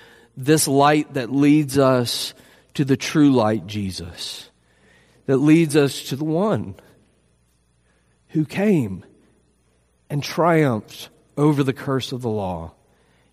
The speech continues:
in order that we might be free to keep the law in him. Father, help us learn, help us grow, help us to understand what it is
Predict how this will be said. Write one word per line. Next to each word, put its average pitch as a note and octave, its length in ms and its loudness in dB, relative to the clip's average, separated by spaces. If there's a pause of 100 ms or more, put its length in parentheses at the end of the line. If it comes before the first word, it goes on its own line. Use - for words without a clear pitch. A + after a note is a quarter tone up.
(120)
in C#3 80 -4
order D3+ 220 2
that D3 160 2
we D3 140 4
might C3 400 -2
be C3 140 -2
free G#2+ 640 -4 (880)
to - 100 -8
keep D#3 320 -2
the C#3 140 0
law A#2+ 340 2
in G#2+ 220 -8
him. F2 480 -12 (1200)
Father, E3+ 220 2
help F3 180 0
us F3 140 2
learn, E3+ 420 2
help D#3+ 180 0
us B2 140 -2
grow, C3 500 2
help D3+ 220 -4
us D3 220 -2
to C3 360 0 (520)
understand D#3+ 1080 2
what D3 180 2
it D#3+ 140 0
is A#2+ 680 0